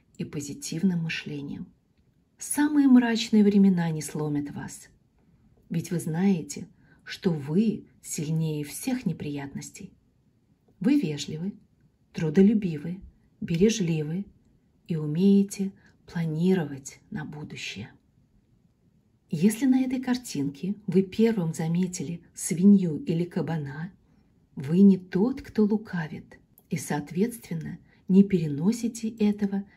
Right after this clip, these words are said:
и в других людях. Всегда всё называете своими именами. У вас сильная воля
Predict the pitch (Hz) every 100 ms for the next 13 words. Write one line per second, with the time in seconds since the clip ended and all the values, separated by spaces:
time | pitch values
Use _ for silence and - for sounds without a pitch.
0 | _ - - 202 208 139 127 - 151 -
1 | - - _ _ _ _ - - 156 147
2 | 185 262 - 262 240 220 208 208 208 208
3 | - 202 202 - - - 160 156 151 160
4 | 156 - _ - 180 165 147 143 160 160
5 | _ _ _ 175 170 175 - - 220 240
6 | 240 202 156 151 147 147